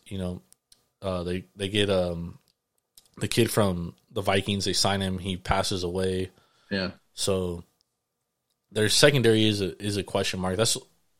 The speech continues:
Speaker 1: that's really the biggest question mark about this team, though.
Speaker 2: Yeah.
Speaker 1: Everything else should be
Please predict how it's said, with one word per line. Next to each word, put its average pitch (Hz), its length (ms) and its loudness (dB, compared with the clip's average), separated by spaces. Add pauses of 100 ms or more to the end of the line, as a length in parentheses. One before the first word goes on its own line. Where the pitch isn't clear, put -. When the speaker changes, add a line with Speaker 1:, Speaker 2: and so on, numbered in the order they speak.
(100)
Speaker 1:
that's 120 180 2
really 156 200 8
the 110 60 4
biggest 113 320 2
question 123 280 4
mark 113 160 4
about 107 220 4
this - 160 -2
team, 151 260 2
though. 90 380 -4 (340)
Speaker 2:
Yeah. 95 240 -4
Speaker 1:
Everything 123 420 2
else 160 240 6
should - 260 0
be 110 260 0